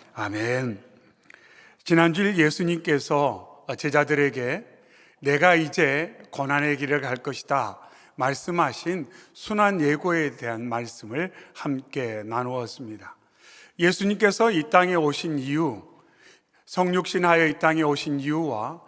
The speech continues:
이 땅에서의 삶의 초점과 예수님의 시선이 어디를 향하고 있는지를 저희가 함께 나눴는데, 참 안타깝게도 베드로를 비롯한 제자들은 예수님의 그 말씀을 수용할 수가 없었습니다.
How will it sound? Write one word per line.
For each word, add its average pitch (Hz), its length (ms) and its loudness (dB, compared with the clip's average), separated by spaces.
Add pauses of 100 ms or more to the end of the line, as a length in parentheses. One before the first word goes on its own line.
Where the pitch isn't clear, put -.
(260)
이 151 120 -2
땅에서의 170 520 4
삶의 196 540 0
초점과 190 920 0 (340)
예수님의 180 560 0
시선이 190 720 -2 (240)
어디를 208 560 0
향하고 202 440 2
있는지를 156 720 -4 (240)
저희가 135 300 -2
함께 147 380 -4
나눴는데, 127 800 -6 (340)
참 240 420 4
안타깝게도 165 1040 0 (440)
베드로를 180 480 4
비롯한 170 500 -2
제자들은 151 720 -2 (320)
예수님의 165 500 2
그 - 80 -6
말씀을 135 760 -4 (180)
수용할 190 560 -2
수가 113 500 -8
없었습니다. 113 720 -12